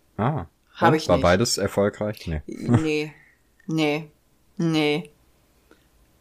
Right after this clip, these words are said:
Speaker 2: Leider nein.
Speaker 1: Pinterest.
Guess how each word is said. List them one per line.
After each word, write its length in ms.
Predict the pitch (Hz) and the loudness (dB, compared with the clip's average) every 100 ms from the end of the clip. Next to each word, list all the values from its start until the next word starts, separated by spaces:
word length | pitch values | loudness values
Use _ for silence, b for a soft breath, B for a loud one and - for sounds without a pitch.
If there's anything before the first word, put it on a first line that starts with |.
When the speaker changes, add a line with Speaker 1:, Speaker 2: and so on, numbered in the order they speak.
| - | -6
Speaker 2:
Leider 280 | 143 139 | -4 -4
nein. 320 | 143 131 127 143 _ _ _ _ _ _ _ _ _ _ - - - _ _ _ _ _ _ _ _ _ _ _ _ _ _ _ _ - | -4 -6 -6 -10 _ _ _ _ _ _ _ _ _ _ -4 -4 -4 _ _ _ _ _ _ _ _ _ _ _ _ _ _ _ _ -10
Speaker 1:
Pinterest. 880 | - 80 80 85 76 78 - - | -2 0 0 0 0 -2 -4 -6